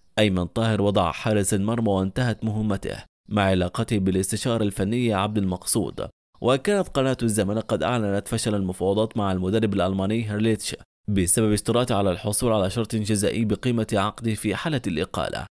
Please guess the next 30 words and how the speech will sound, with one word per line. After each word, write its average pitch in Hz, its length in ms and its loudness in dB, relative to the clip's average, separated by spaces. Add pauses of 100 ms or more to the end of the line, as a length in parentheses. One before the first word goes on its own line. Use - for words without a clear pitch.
(160)
وأعلن 127 220 4
المستشار 135 600 0
مرتضى 110 420 0
منصور 90 400 0
رئيس - 280 -2
مجلس 104 520 0
إدارة 98 300 2
نادي 95 180 0
الزمالك 92 600 -2
عن 107 120 0
الجهاز 110 420 2
الفني 110 400 0
والمعاون 101 680 2
الجديد 104 540 2
لفريق 113 400 0
الكرة 104 380 0
بالنادي. 80 560 -4 (560)
وقال 127 500 4
مرتضى 131 460 0
عبر 120 320 4
شاشة 120 480 0
قناة 110 300 0
الزمالك: 73 580 -2 (240)
"تم 147 200 4
الاتفاق 156 520 2
بالإجماع 110 500 4
من 101 140 2
أعضاء 95 340 2
مجلس 110 480 0
إدارة 107 280 2